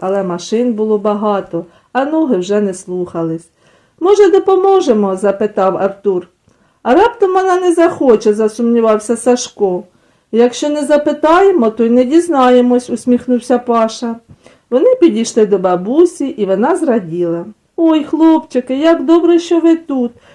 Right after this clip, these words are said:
Ніяк не можу перейти дороги". Друзі взяли її сумки і обережно провели через пішохідний перехід. Бабуся подякувала й сказала: "Ви справжні джентльмени.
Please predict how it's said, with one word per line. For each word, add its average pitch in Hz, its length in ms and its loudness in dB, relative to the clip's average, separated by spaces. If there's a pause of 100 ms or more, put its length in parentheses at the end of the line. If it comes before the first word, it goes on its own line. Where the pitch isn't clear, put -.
(120)
Ніяк 330 420 0
не 339 100 0
можу 330 300 4
перейти 320 460 2
дороги". 247 680 0 (500)
Друзі 320 400 2
взяли 208 340 4
її 196 200 0
сумки 208 560 0
і 254 80 4
обережно 226 600 0
провели 247 480 2
через 208 300 -4
пішохідний 247 680 -4
перехід. 220 680 -4 (100)
Бабуся 240 520 -2
подякувала 254 840 -2
й 240 40 0
сказала: 180 760 -4 (800)
"Ви 196 160 -4
справжні 269 600 0
джентльмени. 233 880 -2